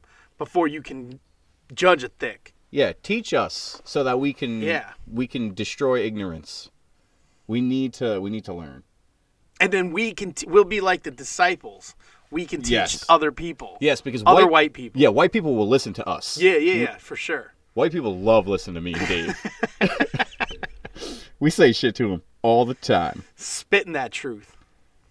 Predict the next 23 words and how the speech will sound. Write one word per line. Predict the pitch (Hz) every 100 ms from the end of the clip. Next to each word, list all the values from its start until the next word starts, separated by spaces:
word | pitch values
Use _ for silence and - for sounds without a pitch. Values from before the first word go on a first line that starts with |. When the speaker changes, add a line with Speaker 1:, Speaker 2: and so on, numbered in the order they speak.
| _ _ -
Speaker 2:
So, | - 156
David, | 156 156 143
now | 151 165
that | 175
we're, | 165 147
we're | - 120 127
to | 151
the | 131
meat | 117 131 131
of | 104
the | 98
episode, | 92 - 101
this | 190
isn't, | 214 190 143
this | 220
isn't | 220 196 170
so | 180
much | 151 135
like | 135 110
a |
real, | 92 107 127 110
real | 98 92 87
episode | 82 - 98 85 82